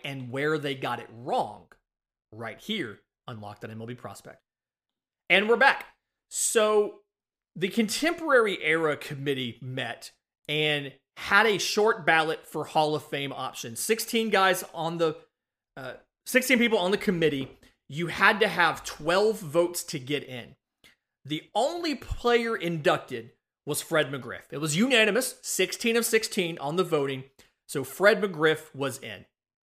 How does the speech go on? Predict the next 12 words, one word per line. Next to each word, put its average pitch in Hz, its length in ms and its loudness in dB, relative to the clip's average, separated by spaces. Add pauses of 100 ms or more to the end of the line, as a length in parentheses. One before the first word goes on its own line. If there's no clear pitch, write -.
(480)
uh, 123 260 -12 (200)
from 175 160 0
the 165 180 -2
eight, 170 300 -2 (100)
from 165 120 -6
the 156 100 -4
eight 151 180 -2
nominees 147 480 0
under 139 200 -4
consideration. 120 760 -8 (920)
Fantastic 185 540 0
career, 175 520 2